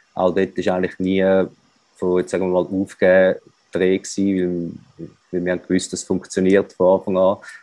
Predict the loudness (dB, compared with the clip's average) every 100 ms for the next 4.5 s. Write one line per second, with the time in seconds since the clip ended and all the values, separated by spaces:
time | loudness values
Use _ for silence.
0 | _ -8 -6 -4 -2 2 4 4 2 0
1 | -2 -4 -6 -10 _ _ -2 0 0 -4
2 | _ -4 -2 -2 -2 0 0 0 -2 0
3 | -2 -2 -8 _ -8 -6 -2 0 0 0
4 | -8 -20 -20 _ -20